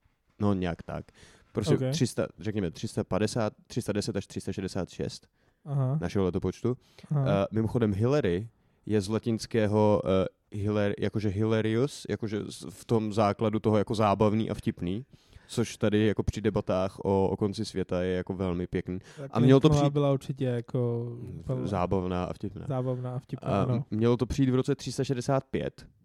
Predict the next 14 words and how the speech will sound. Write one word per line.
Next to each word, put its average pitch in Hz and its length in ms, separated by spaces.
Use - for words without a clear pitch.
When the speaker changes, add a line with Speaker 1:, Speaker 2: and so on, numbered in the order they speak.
Speaker 1:
ten 101 160
konec 98 260
světa. 85 340
Ten 135 180
rok, 123 340
kdy 113 140
on 107 120
to 107 100
jako 98 360
vyhlásil. 87 760
Speaker 2:
Aha. 151 480
Speaker 1:
A, 92 580
a 113 60
jakože 120 340